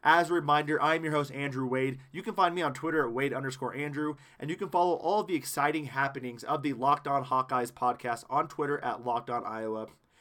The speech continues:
Make sure you are also subscribing to our podcast on iTunes, Stitcher, Spotify,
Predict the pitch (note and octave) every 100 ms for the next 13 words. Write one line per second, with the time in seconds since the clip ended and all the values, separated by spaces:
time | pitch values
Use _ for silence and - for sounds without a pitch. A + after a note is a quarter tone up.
0 | - _ - E3 - G#3 F3+ E3 D3+ F3
1 | G3+ - D3 E3 E3 D#3+ C#3+ G3+ F3 D#3
2 | D3 C3+ D3 C3+ A#2 - C#3+ D3+ E3 D#3
3 | D3 - _ - D#3 D3+ D#3+ C#3+ C#3 -
4 | - - D#3 D3 C3+ B2+ B2